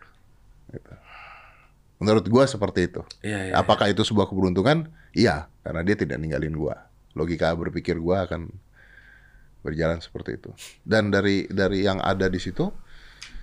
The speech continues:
Speaker 1: dari uang yang ada di situ dan sebagainya, eh, ya gue kalau ngomong begini terdengarnya akan klise, gitu.
Speaker 2: Klise,
Speaker 1: Makanya gue
Speaker 2: klise.
Speaker 1: nggak pernah cerita sama orang-orang. Dari uang yang ada di sana,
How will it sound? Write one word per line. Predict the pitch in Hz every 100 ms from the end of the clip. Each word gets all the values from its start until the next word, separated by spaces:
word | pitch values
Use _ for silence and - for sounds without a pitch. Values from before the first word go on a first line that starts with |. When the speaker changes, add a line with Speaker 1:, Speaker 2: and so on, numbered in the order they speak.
| -
Speaker 1:
dari | - 92 92
uang | 92 90
yang | 90 90
ada | 90
di | 87
situ | 87 95 87
dan | 82
sebagainya, | 82 85 85 80 120 180 170 - -
eh, | - 90 92 92 90 - - - - - _ - _ _ _ - _ - _ - - - - -
ya | - 123
gue | 131
kalau | 160 156
ngomong | 123 123 120
begini | 110 107 113 156 -
terdengarnya | 110 95 98 92 120 113
akan | 92 92 87 - - - - - - - - - - - - - - - - -
klise, | - 120 120 135 92
gitu. |
Speaker 2:
Klise, | 131 139 -
Speaker 1:
Makanya | 107 110
gue | 120
Speaker 2:
klise. | 123
Speaker 1:
nggak | 113
pernah | 87 98
cerita | - 87
sama | 92 95 90
orang-orang. | 87 90 104 87 82
Dari | 87
uang | 92 92
yang | 87
ada | 87
di | 87
sana, | 82 101